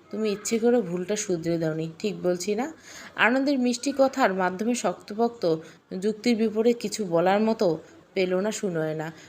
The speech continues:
সব কিছু টেবিলে রাখতেই, রাখতে উজান এসে উপস্থিত হলো। "বসো বাবা, তোমার জন্যই আমরা অপেক্ষা করছিলাম।" বৌমা সু-, সুনন্দাকে দিয়ে পরিবেশন শুরু করো। আনন্দে মাথা নাড়িয়ে সুনন্দা দেবীর পাতে খাবার বেড়ে দিতে লাগলো।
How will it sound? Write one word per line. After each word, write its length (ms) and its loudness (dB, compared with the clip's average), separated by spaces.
সব 280 2
কিছু 280 0
টেবিলে 460 2
রাখতেই, 440 0
রাখতে 340 2
উজান 360 2
এসে 180 0
উপস্থিত 440 -2
হলো। 180 -4
"বসো 240 0
বাবা, 280 -2
তোমার 260 -2
জন্যই 300 -2
আমরা 280 0
অপেক্ষা 340 -2
করছিলাম।" 520 -2
বৌমা 320 2
সু-, 560 -16
সুনন্দাকে 760 2
দিয়ে 140 4
পরিবেশন 560 0
শুরু 240 -2
করো। 280 -2
আনন্দে 380 2
মাথা 320 0
নাড়িয়ে 340 2
সুনন্দা 460 -2
দেবীর 280 0
পাতে 240 0
খাবার 420 0
বেড়ে 240 0
দিতে 260 -4
লাগলো। 380 -2